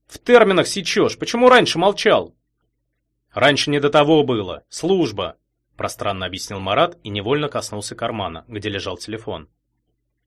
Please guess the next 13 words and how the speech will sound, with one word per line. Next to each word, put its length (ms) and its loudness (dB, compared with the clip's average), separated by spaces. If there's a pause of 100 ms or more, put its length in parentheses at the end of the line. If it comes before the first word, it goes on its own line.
(380)
Не 120 -6
зря 240 0
он 100 -4
дважды 340 -2
посмотрел 480 -4
видеофайл, 720 -2 (160)
присланный 480 -6
Астаховской. 880 -10 (760)
Увлекательная 680 -4
игра, 220 0
показанная 600 -2
крупным 340 -6
планом, 400 -2